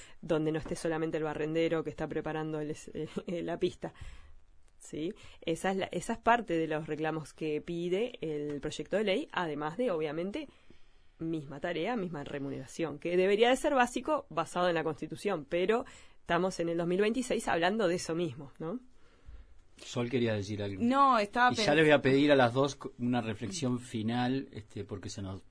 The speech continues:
Speaker 2: ta, esto de, es cuestión de tiempo siempre y, y se nos va.
Speaker 3: Eh, no, se me fue lo que estaba pensando.
Speaker 2: Te, te corté y te saqué de pista. Bueno, pero,
Speaker 3: Sí.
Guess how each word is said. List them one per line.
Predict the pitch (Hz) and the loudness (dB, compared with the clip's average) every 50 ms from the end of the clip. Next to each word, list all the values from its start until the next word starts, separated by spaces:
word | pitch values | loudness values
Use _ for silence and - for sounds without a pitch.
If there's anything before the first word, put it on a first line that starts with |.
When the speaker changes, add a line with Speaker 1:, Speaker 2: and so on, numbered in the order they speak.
| - - - | -20 -20 -14
Speaker 2:
ta, | - 101 95 82 - | -10 -10 -10 -10 -10
esto | 95 - - | -12 -10 -10
de, | 101 95 101 95 - 95 | -8 -8 -8 -8 -8 -12
es | - | -14
cuestión | - - 107 101 - 107 104 | -12 -12 -12 -8 -6 -6 -6
de | 104 98 | -6 -6
tiempo | - 117 110 104 98 - 98 | -4 -4 -4 -4 -4 -6 -8
siempre | - - - 101 101 98 104 113 117 107 | -12 -10 -10 -8 -8 -8 -6 -6 -6 -6
y, | 104 98 95 95 - - | -6 -8 -10 -12 -12 -14
y | 101 | -14
se | 101 - 95 | -12 -12 -12
nos | 90 90 90 95 | -10 -10 -10 -10
va. | 95 95 - - - - - - - - - - - - - - - - - - - - - - - - | -10 -12 -14 -18 -20 -20 -20 -20 -20 -20 -20 -20 -20 -20 -20 -20 -20 -20 -20 -20 -20 -20 -20 -20 -16 -10
Speaker 3:
Eh, | - - 302 196 190 190 185 180 180 175 175 175 170 170 170 170 165 - - - _ - - | -6 -4 -4 -2 -2 -2 -2 -2 -2 -4 -4 -6 -8 -10 -10 -12 -14 -16 -20 -20 _ -12 -8
no, | 202 208 214 208 208 | -4 -2 -2 -2 -2
se | 202 - 202 | -4 -8 -8
me | 196 202 196 | -8 -8 -10
fue | - - 220 202 | -10 -10 -10 -8
lo | 190 | -8
que | 175 180 | -10 -10
estaba | 175 - 185 185 175 | -10 -10 -12 -10 -10
pensando. | 185 175 - - 170 - - - - - - 165 - | -10 -8 -8 -8 -10 -10 -14 -18 -14 -8 -8 -6 -2
Speaker 2:
Te, | 175 143 143 | 0 0 2
te | - 156 160 131 | 4 4 4 6
corté | 135 143 143 135 123 135 170 180 196 208 214 | 8 8 8 8 6 8 10 12 12 12 12
y | 202 - 151 | 10 8 4
te | 131 - 143 | 2 2 0
saqué | 135 - 143 135 127 127 151 160 160 151 143 | 0 2 0 0 2 2 2 4 6 6 8
de | 131 131 127 | 8 6 6
pista. | - 143 135 127 - 127 117 | 6 2 2 2 2 -2 0
Bueno, | 104 147 151 156 156 147 | 2 4 6 6 6 6
pero, | 139 147 143 139 | 8 8 10 10
Speaker 3:
Sí. | 135 - | 8 6